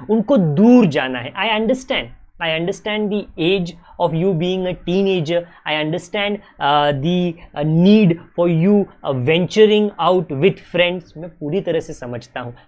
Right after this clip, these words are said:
But अगर एडमिशन ही नहीं होगा तो आप कहाँ के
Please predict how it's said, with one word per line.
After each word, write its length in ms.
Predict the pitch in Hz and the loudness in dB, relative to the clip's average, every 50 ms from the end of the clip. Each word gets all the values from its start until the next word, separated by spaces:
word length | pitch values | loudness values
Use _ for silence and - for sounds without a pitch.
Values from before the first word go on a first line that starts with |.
| _ - 180 | _ -10 -8
But 100 | 165 185 | -6 -4
अगर 180 | 175 202 190 | -2 -2 -2
एडमिशन 640 | 156 143 135 135 139 143 151 165 170 - - 285 277 | -2 -2 -4 -4 -4 -2 -2 -2 -2 0 2 4 4
ही 140 | 277 277 269 | 4 4 2
नहीं 260 | 233 175 151 175 151 | 0 -2 -4 -6 -6
होगा 320 | 120 135 131 123 120 113 - - _ _ _ _ _ _ - | -6 -6 -6 -6 -8 -10 -12 -14 _ _ _ _ _ _ -6
तो 60 | 185 | -6
आप 360 | 185 175 165 156 165 - - _ _ _ _ _ _ _ - | -6 -4 -4 -4 -4 -6 -10 _ _ _ _ _ _ _ -2
कहाँ 300 | - - - 180 180 151 | 0 0 0 0 -2 -6
के 220 | - - 131 113 | -6 -6 -6 -6